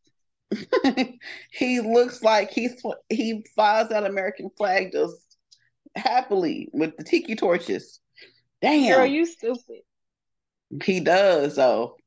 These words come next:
Speaker 1: And he is young.
Speaker 2: He's forty-four years old.
Speaker 1: Oh, damn,
Speaker 2: His
Speaker 1: he's
Speaker 2: name
Speaker 1: forty-four?
Speaker 2: is David Em-, yeah, his name is David Emerson.
Speaker 1: Damn,
Speaker 2: And
Speaker 1: David
Speaker 2: yeah,
Speaker 1: Emerson.
Speaker 2: he was, um,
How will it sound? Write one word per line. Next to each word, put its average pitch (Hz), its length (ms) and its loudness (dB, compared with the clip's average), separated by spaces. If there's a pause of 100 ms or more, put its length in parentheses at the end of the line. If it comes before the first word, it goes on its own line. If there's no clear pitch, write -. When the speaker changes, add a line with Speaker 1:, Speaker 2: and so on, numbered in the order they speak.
(200)
Speaker 1:
And 220 100 2
he 330 160 2
is 254 160 -2 (160)
young. 233 560 0 (1700)
Speaker 2:
He's 294 220 -2
forty-four 277 540 4
years 254 260 2
old. 170 400 2 (260)
Speaker 1:
Oh, 196 80 4
damn, 320 160 -2 (120)
Speaker 2:
His 226 120 -4
Speaker 1:
he's 208 80 0
Speaker 2:
name 240 220 2
Speaker 1:
forty-four? 240 220 -2
Speaker 2:
is - 60 -6
David 254 460 0
Em-, 277 140 0 (180)
yeah, 247 240 -4
his 269 120 -2
name 269 180 -6
is 233 100 -8
David 233 380 -2 (100)
Emerson. 214 640 -12 (880)
Speaker 1:
Damn, 208 220 -2
Speaker 2:
And 202 100 0
Speaker 1:
David 208 140 2
Speaker 2:
yeah, 190 260 4
Speaker 1:
Emerson. 226 160 -2
Speaker 2:
he 269 140 -2
was, 262 280 -2
um, 214 560 0